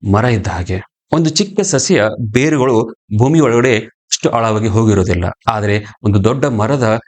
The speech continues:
ಬೇರುಗಳು ಭೂಮಿ ಒಳಗಡೆ ಬಹಳ ಆಳವಾಗಿ ಹೋಗಿರ್ತವೆ. ಹೀಗೆ ನಮ್ಮಲ್ಲಿರುವ ಒಂದು ಹ್ಯಾಬಿಟ್ ನಮ್ಮ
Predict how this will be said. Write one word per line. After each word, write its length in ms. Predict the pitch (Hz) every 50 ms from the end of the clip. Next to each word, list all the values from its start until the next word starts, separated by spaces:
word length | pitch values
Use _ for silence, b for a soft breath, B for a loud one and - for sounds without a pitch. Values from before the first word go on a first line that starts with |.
| _ _ - 95 90
ಬೇರುಗಳು 680 | 101 117 123 120 110 107 139 135 110 110 110 - _ _ _ -
ಭೂಮಿ 280 | 110 113 135 143 139 123
ಒಳಗಡೆ 600 | 113 107 107 104 120 123 101 104 104 - _ _ -
ಬಹಳ 240 | 113 135 160 165 156
ಆಳವಾಗಿ 920 | 139 - - - 117 120 127 131 113 104 107 104 107 110 110 107 110 - -
ಹೋಗಿರ್ತವೆ. 680 | - 117 107 104 98 92 95 - 92 92 92 98 - _ _ _ -
ಹೀಗೆ 520 | - - 185 208 156 80 92 113 - B B B B
ನಮ್ಮಲ್ಲಿರುವ 720 | - 107 131 180 202 208 202 165 135 123 110 104 113 123 - _ -
ಒಂದು 200 | 117 117 107 104
ಹ್ಯಾಬಿಟ್ 640 | 95 98 107 101 101 95 101 95 - 117 147 165 - _ _ _ -
ನಮ್ಮ 480 | 107 110 151 175 160 123 101 110 143